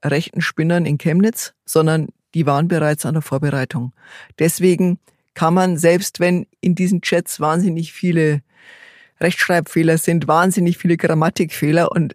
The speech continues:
man manchmal wirklich rätseln muss, was die sich da eigentlich gegenseitig schreiben, kann man nicht einfach sagen, „Ja, das waren ja nur irgendwie, ja, nicht ernstzunehmende Leute.“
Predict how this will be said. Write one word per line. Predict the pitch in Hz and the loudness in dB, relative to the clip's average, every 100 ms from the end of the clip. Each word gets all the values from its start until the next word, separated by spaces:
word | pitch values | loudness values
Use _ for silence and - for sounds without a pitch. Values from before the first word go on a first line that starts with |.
| - | -4
man | 156 156 | 0 2
manchmal | 165 - 170 160 | 2 2 2 2
wirklich | 143 156 160 156 | 0 -2 -2 0
rätseln | 147 - 185 165 | -2 -2 -2 -2
muss, | 160 - | -2 -4
was | - - | -6 -4
die | 185 | -4
sich | - 160 | -4 -4
da | 143 | -4
eigentlich | 127 139 156 - | -2 -2 -4 0
gegenseitig | 160 156 151 147 - 135 - | -2 0 -2 -4 -4 -6 -4
schreiben, | - 143 190 143 160 - _ _ | 0 0 0 -2 -6 -8 _ _
kann | 165 | -2
man | 165 | -2
nicht | 175 - | -2 -4
einfach | - 151 | -4 -2
sagen, | 143 147 147 | -2 -2 -2
„Ja, | 143 | -4
das | 143 147 | -4 -6
waren | 147 | -4
ja | 147 | -2
nur | 143 139 127 | -2 -4 -4
irgendwie, | 127 143 143 131 139 135 135 _ - - _ _ | -4 -4 -4 -4 -4 -4 -6 _ -20 -20 _ _
ja, | - 185 - - | -4 -2 -2 -2
nicht | 208 - | -2 0
ernstzunehmende | 143 165 - - 165 156 156 147 | 0 -2 -2 0 0 2 0 2
Leute.“ | 143 170 180 143 | 2 2 2 -2